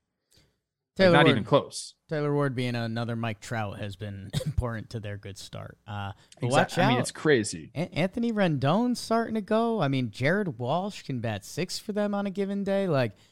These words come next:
Speaker 2: i-, it's all looking good there. I'm interested to track their bullpen right now. Iglesias, Tepera, and Loop at the top are kinda doing their thing.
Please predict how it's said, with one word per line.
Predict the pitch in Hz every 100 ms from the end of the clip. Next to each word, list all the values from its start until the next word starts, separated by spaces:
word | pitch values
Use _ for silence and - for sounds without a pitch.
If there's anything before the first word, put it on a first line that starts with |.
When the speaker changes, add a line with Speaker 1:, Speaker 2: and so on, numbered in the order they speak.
| _ _ _
Speaker 2:
i-, | -
it's | 131 - 131
all | 151 156
looking | 165 160 143
good | 135 147 143
there. | 147 147
I'm | 131 151
interested | 175 - 185
to | 156
track | - 160 -
their | 143
bullpen | 113 127 139 - 170
right | 135 135
now. | 139 139
Iglesias, | 123 120 123 131 139 135
Tepera, | 117 - 127 123
and | 117
Loop | 117 143 -
at | 117 113
the | 113
top | - 117 139 120
are | 107
kinda | 117 113
doing | 101 107 110 107
their | 107 107
thing. | - 113 120 151